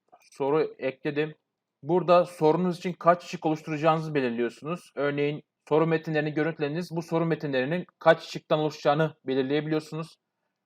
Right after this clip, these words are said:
Örneğin birinci sorum beş şıktan oluşuyor. İkinci sorum iki şık.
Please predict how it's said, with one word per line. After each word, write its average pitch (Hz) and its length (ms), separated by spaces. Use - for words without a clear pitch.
Örneğin 151 480
birinci 151 400
sorum 147 460
beş 151 220
şıktan 139 240
oluşuyor. 117 360
İkinci 147 340
sorum 147 380
iki 139 200
şık. - 420